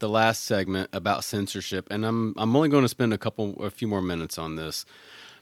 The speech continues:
because I really wanna get on to, uh, the, the nerdy section.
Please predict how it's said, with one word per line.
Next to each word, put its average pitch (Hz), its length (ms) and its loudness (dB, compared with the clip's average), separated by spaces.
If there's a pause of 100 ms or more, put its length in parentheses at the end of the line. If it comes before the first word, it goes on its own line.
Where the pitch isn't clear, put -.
(120)
because 98 680 0
I 101 100 -6
really 113 260 4
wanna 104 180 4
get 98 180 0
on 95 240 0
to, 90 560 -2
uh, 85 60 -8
the, 82 580 -4 (200)
the 87 140 -6
nerdy 92 680 -2
section. 71 640 -8